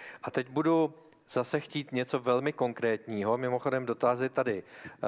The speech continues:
padají. Prodám garáž v Českých Budějovicích, cenu nabídněte, telefon R K nevolat. Děkuju.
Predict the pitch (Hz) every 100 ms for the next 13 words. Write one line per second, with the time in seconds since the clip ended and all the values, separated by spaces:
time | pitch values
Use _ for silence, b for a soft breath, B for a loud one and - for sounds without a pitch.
0 | 104 101 101 101 - 110 120 127 135 165
1 | - B B B - 131 120 131 120 120
2 | 127 - 123 143 120 113 113 117 120 -
3 | 127 - 123 117 107 113 117 113 123 120
4 | 113 117 117 117 110 107 113 113 104 107
5 | 92 - 101 - 123 127 156